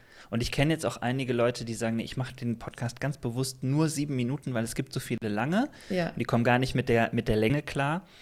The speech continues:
Speaker 1: Und ich kenne ganz viele Leute, die sagen, „Wieso? Das kann ich doch super nebenbei hören oder ich mache einfach auf Pause und so.“ Und das finde ich auch super am Podcast.
Speaker 2: Mhm.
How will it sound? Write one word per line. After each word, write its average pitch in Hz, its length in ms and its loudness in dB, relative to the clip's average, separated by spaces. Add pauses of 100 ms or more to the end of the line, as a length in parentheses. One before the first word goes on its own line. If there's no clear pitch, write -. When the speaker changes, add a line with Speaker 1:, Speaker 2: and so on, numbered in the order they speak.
(360)
Speaker 1:
Und 117 120 0
ich 113 120 -4
kenne 110 160 -4
ganz 107 160 -4
viele 101 160 -6
Leute, 98 180 -6
die 104 120 -12
sagen, 101 280 -8
„Wieso? 101 420 -4
Das - 140 -4
kann - 120 -10
ich - 80 -14
doch - 100 -10
super - 260 -10
nebenbei 110 380 -2
hören 120 140 -2
oder 104 120 -6
ich - 140 -12
mache - 160 -10
einfach 110 180 -6
auf 98 120 -8
Pause 131 360 -2
und 113 140 -6
so.“ 107 100 -4
Und 98 180 -6
das 110 120 -6
finde - 220 -8
ich - 60 -12
auch 127 120 -8
super - 260 -12
am - 100 -12
Podcast. - 560 -16
Speaker 2:
Mhm. 175 180 0